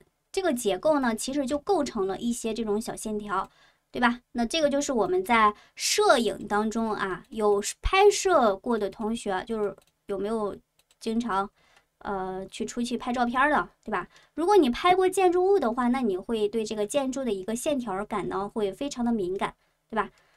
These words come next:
那你就能够看到它有一些那种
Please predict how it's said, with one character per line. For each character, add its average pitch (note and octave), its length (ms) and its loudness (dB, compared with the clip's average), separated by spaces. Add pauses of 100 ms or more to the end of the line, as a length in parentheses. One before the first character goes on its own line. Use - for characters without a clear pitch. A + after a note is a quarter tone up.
(260)
那 A#3 200 0
你 G3 140 0
就 G#3+ 140 0
能 G3 140 0
够 G#3 80 -2
看 B3 200 -6
到 A3+ 100 0
它 A3+ 340 -6 (420)
有 G3 180 -4
一 A3 140 -2
些 A#3+ 240 -4
那 A#3+ 180 2
种 F#3 340 -4